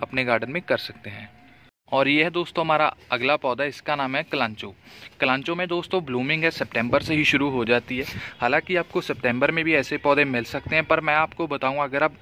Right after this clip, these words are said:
क्लाइमेट के हिसाब से पौधे लोगे तो आपके पौधे में ज़्यादा समय के लिए फूल टिकेंगे,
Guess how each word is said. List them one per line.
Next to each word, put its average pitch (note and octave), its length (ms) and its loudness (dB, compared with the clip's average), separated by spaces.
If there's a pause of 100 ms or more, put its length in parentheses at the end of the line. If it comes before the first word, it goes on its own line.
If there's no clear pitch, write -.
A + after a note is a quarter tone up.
(120)
क्लाइमेट D3 320 0
के F3 100 -4
हिसाब D#3 260 0
से C3+ 140 -8
पौधे B2 340 0
लोगे B2 280 -2
तो D3+ 240 -2
आपके B2 280 0
पौधे B2+ 280 -2
में D3 200 -6 (340)
ज़्यादा C3 340 2
समय C3+ 280 -6
के C3 120 -6
लिए C3+ 120 0
फूल C3 260 0
टिकेंगे, A#2 440 0